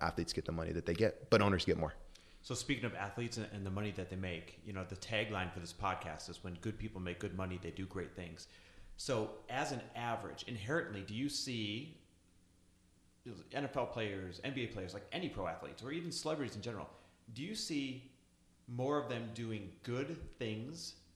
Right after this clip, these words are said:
Speaker 2: because of their wealth and success, or do you see more of them maybe not living up to what they could be doing?
Speaker 1: Yeah, I mean, I think when you see athletes and they're playing, I think you see maybe a little bit more of both. You see a little bit more good things.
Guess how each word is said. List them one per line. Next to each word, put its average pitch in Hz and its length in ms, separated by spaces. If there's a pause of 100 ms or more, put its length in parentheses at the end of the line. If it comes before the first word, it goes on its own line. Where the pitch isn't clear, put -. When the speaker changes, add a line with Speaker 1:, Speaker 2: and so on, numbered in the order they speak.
Speaker 2:
because 127 320
of 110 120
their 110 120
wealth 104 280
and 104 80
success, - 640 (120)
or 110 180
do 110 80
you 110 120
see 107 280
more 104 200
of 98 80
them 104 160 (500)
maybe 110 220
not 113 280
living 110 220
up 104 140
to 110 100
what 101 320
they 95 220 (100)
could 110 260
be 95 120
doing? 80 260 (640)
Speaker 1:
Yeah, 160 220
I - 20
mean, 131 140
I 117 60
think - 260
when 127 180
you 131 80
see 120 220
athletes 120 460
and 101 180
they're 101 140
playing, 101 840 (380)
I 107 80
think 165 160
you 139 80
see 117 420
maybe 113 320
a 110 80
little 107 240
bit 104 180
more 107 280
of 87 160
both. 135 360
You 101 120
see - 160
a 104 80
little 104 180
bit 101 160
more 101 300
good 101 280
things. 151 540